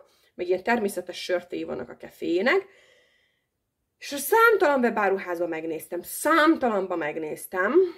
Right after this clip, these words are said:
és mindenütt készlethiány, készlethiány, készlethiány, elfogyott, jelenleg nincs készleten, blablabla, sehol nem volt. Sehol. Na, itt van Biogó, hmm, ezért, ah, van,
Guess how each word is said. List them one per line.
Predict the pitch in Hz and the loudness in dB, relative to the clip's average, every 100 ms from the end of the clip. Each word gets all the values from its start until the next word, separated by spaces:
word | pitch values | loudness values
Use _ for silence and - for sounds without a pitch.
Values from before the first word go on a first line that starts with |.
| - _ _ _ _ _ _ - | -18 _ _ _ _ _ _ -16
és | - | -2
mindenütt | 302 349 285 247 | 6 6 6 -2
készlethiány, | 277 302 262 - 185 | -4 -6 -6 -6 -10
készlethiány, | 175 269 254 240 - 180 | -6 -6 -4 -6 -6 -6
készlethiány, | 202 233 233 226 185 - | -2 -2 -4 -4 -4 0
elfogyott, | 240 240 214 202 196 - | 2 0 0 -2 -2 0
jelenleg | 240 233 202 196 | 0 2 -2 -2
nincs | 202 190 | -4 -4
készleten, | - 175 175 175 170 - | -6 -8 -8 -8 -8 -8
blablabla, | 226 202 147 175 175 - 302 381 _ _ | -8 -8 -4 -2 -2 0 2 0 _ _
sehol | - - 220 277 311 190 | -12 -2 2 2 2 0
nem | 135 143 170 190 190 - | 0 -2 -2 -2 -6 -14
volt. | 107 - - _ _ _ _ _ | -14 -14 -16 _ _ _ _ _
Sehol. | - - 539 - - - - _ _ _ _ _ - | -14 -8 -8 -8 -10 -10 -14 _ _ _ _ _ 0
Na, | 381 - | 2 6
itt | 381 | 4
van | - 254 | 4 -2
Biogó, | 226 339 285 240 208 190 196 | 2 2 2 0 2 0 -2
hmm, | 508 508 415 311 240 233 _ _ _ | -2 2 4 2 0 -4 _ _ _
ezért, | - 254 - | -6 -6 -4
ah, | - 622 - _ _ _ | -2 -2 -4 _ _ _
van, | - - 139 | -14 -14 -18